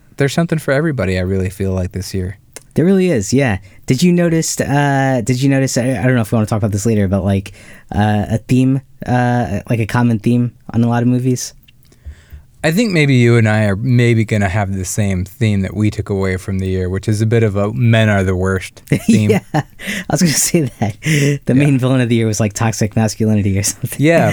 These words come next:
Speaker 1: for sure. And
Speaker 2: Yeah.
Speaker 1: last year, on last year's episode where we were wrapping up twenty twenty-one, we talk-, talked about the trend of woke feminist remakes. They weren't all twenty twenty-one, but it had been, like, the years leading up to that. There was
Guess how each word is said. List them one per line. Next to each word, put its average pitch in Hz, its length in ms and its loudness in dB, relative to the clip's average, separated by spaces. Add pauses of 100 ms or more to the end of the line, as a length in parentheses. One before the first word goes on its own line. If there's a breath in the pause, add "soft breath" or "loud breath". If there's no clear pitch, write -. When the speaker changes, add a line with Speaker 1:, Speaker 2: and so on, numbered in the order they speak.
Speaker 1:
for 127 140 2
sure. 135 400 0
And 123 240 2 (120)
Speaker 2:
Yeah. 92 120 2
Speaker 1:
last 151 340 0
year, 113 280 2
on 110 180 0
last 123 340 0
year's 113 280 0 (640 soft breath)
episode 117 440 2
where 113 120 4
we 104 140 2
were 98 120 2
wrapping 107 320 0
up 113 140 -4
twenty 113 300 2
twenty-one, 113 640 2
we 104 120 2
talk-, - 320 -4 (260)
talked 107 240 -4
about 104 220 0
the 107 80 -8
trend 107 400 0
of 101 200 -2 (760 soft breath)
woke 120 320 2
feminist 113 560 2
remakes. 123 720 0
They 123 100 2
weren't 139 240 2
all 117 140 2
twenty 113 300 2
twenty-one, 107 480 0
but 95 100 -2
it 92 120 -2
had 95 160 -4
been, 98 160 -4
like, 95 200 -4
the 101 80 -4
years 95 280 -2
leading 92 280 -2
up 95 120 -4
to 90 120 -8
that. 87 320 -8
There 92 120 -4
was 92 240 -6